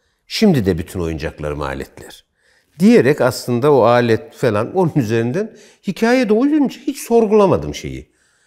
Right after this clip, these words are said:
Henry Ford'un babasının atölyesi diye altında da bir not olunca fotoğrafı da aldım. Çünkü o sırada her Amerikalı çiftlikte de,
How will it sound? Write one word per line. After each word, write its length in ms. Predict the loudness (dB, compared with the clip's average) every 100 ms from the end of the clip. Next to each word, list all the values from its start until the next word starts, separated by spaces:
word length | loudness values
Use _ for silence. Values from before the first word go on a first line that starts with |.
| _ _ -18 0
Henry 240 | 2 2
Ford'un 380 | 2 2 0 0
babasının 560 | 2 2 0 -2 -4 -2
atölyesi 680 | -6 -4 -4 -4 -8 -12 -10
diye 380 | -10 -10 -14 _ _ -8
altında 420 | -6 -6 -10 -8
da 80 | -6
bir 120 | -2
not 200 | -4 -2
olunca 460 | -4 -4 -8 -10 -12 _ _ _
fotoğrafı 640 | -4 2 4 4 0 -2
da 60 | 2
aldım. 440 | 2 0 -4 -8 -12
Çünkü 180 | -8 -2
o 120 | -2
sırada 520 | 0 -2 0 -2 -4 -20 _ _ _
her 340 | 2 2 2
Amerikalı 840 | 2 0 2 0 2 0 -4 -16 -20
çiftlikte 720 | -12 -10 -10 -8 -8 -2 0
de, 280 | 0 -2